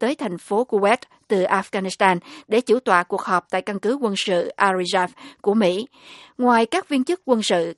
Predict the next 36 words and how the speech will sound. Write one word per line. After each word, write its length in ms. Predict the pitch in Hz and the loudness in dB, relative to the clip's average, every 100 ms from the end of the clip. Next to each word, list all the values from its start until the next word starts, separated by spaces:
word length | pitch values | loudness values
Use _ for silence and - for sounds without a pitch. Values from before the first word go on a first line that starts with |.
| - | -6
các 140 | 190 | -4
đại 140 | 180 | -4
sứ 140 | - 269 | -2 -2
Mỹ 220 | 202 170 | -2 -2
từ 160 | 202 180 | -4 -4
Jordan 440 | 170 208 202 196 | 0 0 0 -2
và 80 | 185 | -4
nhiều 180 | 180 180 | -6 -4
nước 180 | 220 | -6
khác 220 | - 269 - | -4 -6 -4
ở 60 | |
Trung 180 | 202 190 | -4 2
Đông 200 | 190 180 - - - - | 4 4 2 -16 -20 -10
sẽ 260 | - 202 190 | -2 0 0
tham 140 | 233 208 | -4 -4
dự 220 | 185 165 | -2 -4
cuộc 120 | - | -6
họp 120 | 202 - | -6 -2
này. 200 | 185 165 _ _ _ _ _ _ _ - | -4 -4 _ _ _ _ _ _ _ 2
Ngũ 180 | 254 233 | 6 6
giác 200 | 277 349 | 4 0
đài 180 | 233 185 | 0 0
cho 120 | 214 | -2
hay, 260 | 214 196 190 - - | 2 2 0 -8 0
Bộ 120 | 208 | 2
trưởng 280 | 196 190 226 | 2 0 -2
Carter 400 | - 220 196 185 | 0 2 2 0
đích 200 | 233 277 | -2 -2
thân 280 | 240 214 196 | -2 -2 -2
ngỏ 180 | 180 196 | -2 0
lời 240 | 240 185 | 0 -2
cảm 220 | - 190 | -2 -4
ơn 260 | - 214 196 | 0 0 -2
hoàng 360 | 214 208 233 | -2 -2 -2
thân 240 | 220 214 196 | -2 -2 -2
Sabat 440 | - 185 196 247 | -2 -2 0 -2